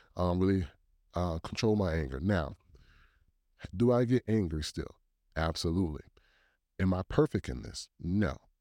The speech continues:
However, I know when I go back to these techniques, it helps me tremendously.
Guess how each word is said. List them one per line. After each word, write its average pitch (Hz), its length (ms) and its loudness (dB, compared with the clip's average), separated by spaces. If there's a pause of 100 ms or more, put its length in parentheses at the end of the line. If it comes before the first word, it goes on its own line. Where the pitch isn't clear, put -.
(160)
However, 95 480 0
I 110 140 0
know 127 260 2
when 92 180 0
I 123 140 0
go 131 160 2
back 107 380 -2
to 92 120 -4
these 95 280 0
techniques, - 800 -2 (520)
it 101 140 2
helps - 340 -2
me 92 160 2
tremendously. 123 1080 0